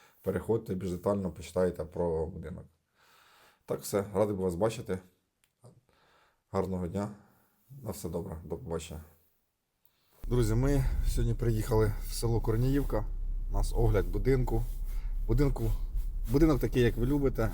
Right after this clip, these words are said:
капітальний, але всередині без ремонту,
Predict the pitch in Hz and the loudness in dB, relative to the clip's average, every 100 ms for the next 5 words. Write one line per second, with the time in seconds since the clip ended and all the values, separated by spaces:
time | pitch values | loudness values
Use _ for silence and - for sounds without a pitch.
0 | - 101 113 - 123 123 113 98 90 104 | -2 -2 0 2 4 4 2 0 0 2
1 | 110 - 135 127 110 110 107 - 131 127 | 0 2 2 2 0 -2 -2 2 2 2
2 | 87 101 104 110 117 - 92 | 0 -2 0 0 0 -2 -4